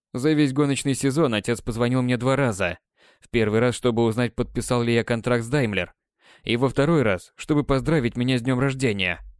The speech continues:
Что ж, спасибо, что он помнит дату рождения своего старшего отпрыска.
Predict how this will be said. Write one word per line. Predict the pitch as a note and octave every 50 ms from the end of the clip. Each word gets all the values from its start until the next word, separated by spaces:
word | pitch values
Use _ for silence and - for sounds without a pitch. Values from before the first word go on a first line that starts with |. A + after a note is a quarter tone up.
| - - - _ _ _ _
Что | - - - B2+ G#2
ж, | F#2+ -
спасибо, | - - D#3 D#3 C#3 - D3+ D#3 C3 A#2
что | - - B2
он | A#2+ A#2 G2
помнит | - A2 A2+ C3 C#3 B2
дату | A2+ B2 A#2+ - A#2+ A#2+
рождения | A#2 A2+ G2+ A#2+ D3 C#3 A2 G2
своего | F2+ - - G#2 G2 G2 G2
старшего | - - A#2 G#2+ - - A#2 B2 -
отпрыска. | - C3+ C3+ - _ G#2+ G2+ - - - F#2+ E2+ E2